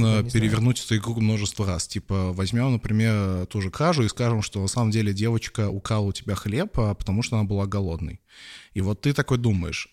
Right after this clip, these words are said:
Speaker 2: «М, интересно», то есть, ну, а при этом ты доволь-, ну, ты можешь позволить себе хлеб каждый день. И вот ты думаешь, это было хорошо или плохо? Наверное, наверное, в этой ситуации не стоит думать, что это плохо, потому что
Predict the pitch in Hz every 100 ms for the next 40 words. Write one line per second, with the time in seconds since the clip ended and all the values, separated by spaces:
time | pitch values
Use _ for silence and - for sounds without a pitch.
0 | - - 120 120 123 123 120 110 95 107
1 | 113 180 127 104 101 90 90 90 117 -
2 | 107 117 190 214 120 165 175 120 120 160
3 | 175 170 123 160 - 110 120 - 87 -
4 | 202 - 120 123 92 80 - - - -
5 | - 101 165 131 95 78 - 101 98 104
6 | 98 160 240 220 208 113 - 95 - 110
7 | 127 247 196 95 _ _ _ 117 107 104
8 | - 101 170 127 - 131 135 131 120 123
9 | 90 85 80 - 80 - 87 80 - _
10 | - - - - 98 95 - - 95 92
11 | 85